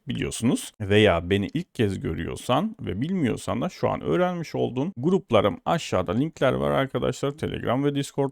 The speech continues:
linkleri. Genel sohbete arkadaşlar bildiğiniz işlemleri paylaşıyorum. Nerede,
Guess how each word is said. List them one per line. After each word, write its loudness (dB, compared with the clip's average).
linkleri. 0
Genel 4
sohbete -4
arkadaşlar -6
bildiğiniz -2
işlemleri -4
paylaşıyorum. 0
Nerede, 0